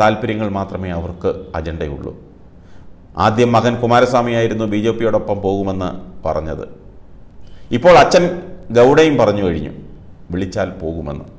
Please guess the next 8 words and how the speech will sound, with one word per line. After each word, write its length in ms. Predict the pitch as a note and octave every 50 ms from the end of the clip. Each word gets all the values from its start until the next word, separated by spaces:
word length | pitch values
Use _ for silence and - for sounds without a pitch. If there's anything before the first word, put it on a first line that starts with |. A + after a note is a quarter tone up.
| - - - - - - - - - - - - - - - G2+
എന്തൊരു 300 | A#2+ C3+ C3+ D3+ D3 B2 G#2+
നല്ല 140 | G2+ F2+ E2 - - -
പാർട്ടി! 380 | B1 C2+ - - - - - - - - - - - - - - - - - - - - - F3+
പാർട്ടിയുടെ 440 | G#2+ B2+ C3+ - D3+ D#3+ D#3+ E3+ - C#3+
പേരിൻ്റെ 360 | C3+ C#3+ D3 D#3 D#3 D#3+ C#3+ C#3+
ബ്രാക്കറ്റിൽ 460 | C3 C3 C#3 - D#3 C#3+ D3+ D#3 D3+ D3 - -
സെക്കുലർ 360 | B2+ - - D3 D3+ D3+ D3 D3
എന്നാണ്. 280 | C#3+ C3 B2 A#2 G#2+